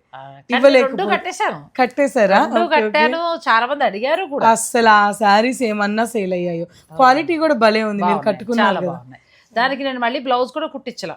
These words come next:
Speaker 1: నా దగ్గర ఉన్న ఇలా డిజైనర్ బ్లౌజ్ వేశాను.
Speaker 2: వేసేసుకున్నారు.
Speaker 1: కలర్స్ కూడా చాలా బాగున్నాయి.
Speaker 2: ఇది అట్లాగే మనకి ఇక్కడ మీనాకారి వీవింగ్,
Speaker 1: మ్మ్.
Speaker 2: శారీలో వీవింగ్ వస్తుంది.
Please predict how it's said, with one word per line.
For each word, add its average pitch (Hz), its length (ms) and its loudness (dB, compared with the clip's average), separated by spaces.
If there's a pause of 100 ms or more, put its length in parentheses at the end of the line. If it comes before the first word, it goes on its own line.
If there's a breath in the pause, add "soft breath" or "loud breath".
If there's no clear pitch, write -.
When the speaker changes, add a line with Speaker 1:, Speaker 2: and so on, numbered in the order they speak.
(160)
Speaker 1:
నా 208 180 2
దగ్గర 214 200 2
ఉన్న 254 120 2
ఇలా 226 140 -2
డిజైనర్ 220 460 -6
బ్లౌజ్ 208 280 -4
వేశాను. 208 380 -4
Speaker 2:
వేసేసుకున్నారు. 202 340 -4
Speaker 1:
కలర్స్ 208 200 -2
కూడా 202 180 -8 (100)
చాలా 151 200 -4
బాగున్నాయి. 127 420 -20 (360)
Speaker 2:
ఇది 254 120 2
అట్లాగే 285 460 2
మనకి 277 460 0
ఇక్కడ 220 220 0
మీనాకారి 233 680 0
వీవింగ్, 214 380 -6
Speaker 1:
మ్మ్. 180 100 -10
Speaker 2:
శారీలో 202 400 0
వీవింగ్ 185 380 -8
వస్తుంది. 185 500 -8